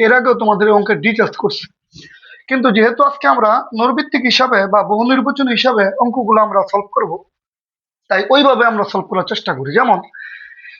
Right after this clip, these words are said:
পি এর মান হলো এ, বি, সি, অর্থাৎ পি এর উপাদান হলো এখানে তিনটা।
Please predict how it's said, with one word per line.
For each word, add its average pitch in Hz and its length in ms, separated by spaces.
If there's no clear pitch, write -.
পি 277 140
এর 311 140
মান 277 180
হলো 262 200
এ, - 100
বি, 214 240
সি, 226 220
অর্থাৎ 180 260
পি 269 160
এর 285 100
উপাদান 233 340
হলো 185 160
এখানে 196 260
তিনটা। 254 280